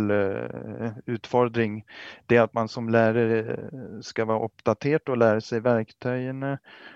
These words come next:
eh, og bruke dem, tilpasse, men det å,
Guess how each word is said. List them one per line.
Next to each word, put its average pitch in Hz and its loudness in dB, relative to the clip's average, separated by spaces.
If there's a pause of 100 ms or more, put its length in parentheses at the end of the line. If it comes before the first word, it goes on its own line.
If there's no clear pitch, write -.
(340)
eh, 107 2
og 107 -4
bruke 113 -2
dem, 117 -2 (220)
tilpasse, 117 -2 (300)
men 117 -4
det 117 4
å, 113 -2